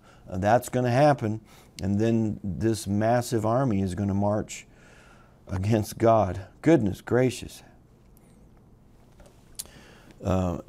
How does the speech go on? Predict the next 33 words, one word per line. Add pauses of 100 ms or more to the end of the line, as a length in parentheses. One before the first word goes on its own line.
(840)
then
in, (140)
in
verse
seventeen,
the
seventh (500)
vial,
we
wanna
finish
this
so
we
can
go
on
to
the
<laughs>
next, (600)
to
the
ne-, (460)
we're
going,
the
next (240)
undeniable (160)
event
is
the,
uh,